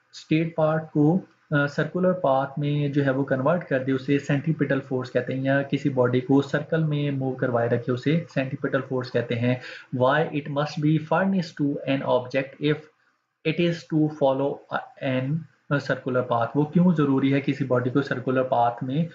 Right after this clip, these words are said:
move करवाने के लिए? याद रखिएगा, अगर एक body circular path में मूव कर रहा है तो उस वक्त move करते हुए उसका जो हर point है, जैसे ये points हैं, ये हर point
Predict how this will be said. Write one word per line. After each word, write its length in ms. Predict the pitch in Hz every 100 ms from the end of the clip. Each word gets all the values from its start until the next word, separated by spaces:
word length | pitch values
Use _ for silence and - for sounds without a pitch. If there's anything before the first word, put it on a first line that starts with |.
| -
move 140 | 143 139
करवाने 440 | 127 117 110 110
के 100 | 107
लिए? 240 | 110 110 107 _ _ _ _ _ _ _ - - - 143
याद 260 | 151 175
रखिएगा, 360 | 185 - 160 175
अगर 300 | - 151 170
एक 160 | 170
body 240 | 151 147 160
circular 420 | - 156 180 185
path 320 | 180 151 151
में 100 | 165
मूव 200 | 147 156
कर 200 | 160 160
रहा 100 | 156
है 100 | 156
तो 140 | 165 165
उस 260 | 160 160 175
वक्त 180 | 165
move 280 | 160 143 160
करते 300 | 160 143 -
हुए 120 | 147
उसका 260 | 151 151 160
जो 140 | 151
हर 260 | 160 - 170 196 - _ _ -
point 320 | 135 139 135
है, 100 | 127
जैसे 240 | 135 147
ये 60 | 147
points 400 | - 135 156 -
हैं, 200 | 165 165 - -
ये 80 | 170
हर 220 | 160 190
point 440 | 196 160 151 165